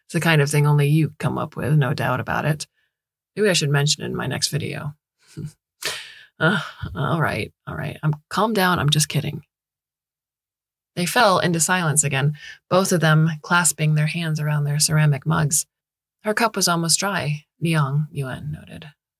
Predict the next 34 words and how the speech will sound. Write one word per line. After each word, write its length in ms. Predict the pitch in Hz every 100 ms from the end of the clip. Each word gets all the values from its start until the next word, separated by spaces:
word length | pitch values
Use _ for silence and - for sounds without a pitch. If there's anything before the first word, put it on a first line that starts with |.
| _ _ -
But 160 | 151 _ _ _ -
here 480 | - 185 175 151 165 180
we 140 | 165
are 180 | 170 170
again, 340 | 151 147 147
just 420 | 151 185 - - _
like 300 | - 170 -
the 140 | 156 160
old 180 | 160
days, 360 | 160 135 139 - _ _ _ _ _ _
like 100 | -
a 60 | 156
couple 320 | 185 165 151
that's 240 | 156 156
just 260 | - 170 -
had 380 | 165 165 165 160
a 100 | -
fight, 460 | - 131 - - - _ _ _ _ _ _ -
full 140 | 156
of 100 | 156
resentment 600 | 160 185 185 185 180 180
and 300 | 147 143 151
tricks 300 | - 170 -
up 120 | 160
our 140 | 156 156
sleeve 540 | - 165 160 165 160
and 140 | 151 139
the 100 | 147
awful 280 | 175 190
desire 460 | 170 165 156 151 151
to 180 | 151 139
understand 720 | 151 156 156 - 196 127 127
each 220 | 151 -
other. 440 | 143 147 - 156